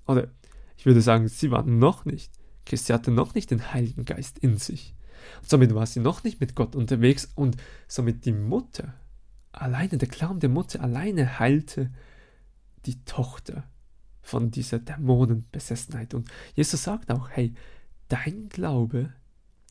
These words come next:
heilte sie. Der Blick, äh, nicht der Blick,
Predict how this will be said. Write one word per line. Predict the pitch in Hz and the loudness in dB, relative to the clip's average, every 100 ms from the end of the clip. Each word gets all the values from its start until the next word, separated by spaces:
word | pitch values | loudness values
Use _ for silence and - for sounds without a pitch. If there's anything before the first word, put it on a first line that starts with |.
| - | -12
heilte | - - - 135 | -4 -4 -6 -12
sie. | - - - - - - - - - - | -14 -18 -20 -20 -20 -20 -20 -20 -20 -4
Der | - | 0
Blick, | 131 202 233 - - - - | 4 4 4 0 -18 -20 0
äh, | - 123 127 127 - - | 4 4 4 -2 -14 -4
nicht | 127 | -2
der | - | -2
Blick, | - 120 | -6 -12